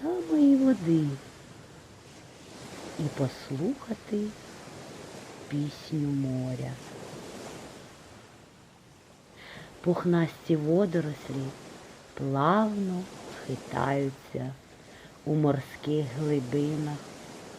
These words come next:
як розкішні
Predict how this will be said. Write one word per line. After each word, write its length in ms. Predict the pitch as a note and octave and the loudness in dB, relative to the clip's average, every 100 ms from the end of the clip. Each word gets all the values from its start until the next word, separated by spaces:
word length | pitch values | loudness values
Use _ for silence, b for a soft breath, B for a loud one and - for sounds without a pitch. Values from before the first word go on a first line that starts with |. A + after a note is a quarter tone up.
| - - - - - - - - - - - - - B B B B B | -16 -16 -16 -16 -18 -18 -18 -18 -20 -20 -20 -20 -20 B B B B B
як 320 | - F3 F3 E3 | 4 4 4 -2
розкішні 1000 | F3+ - - - C4 D#4+ - B3 A3+ A#3 | -2 -4 -8 6 6 6 4 4 6 2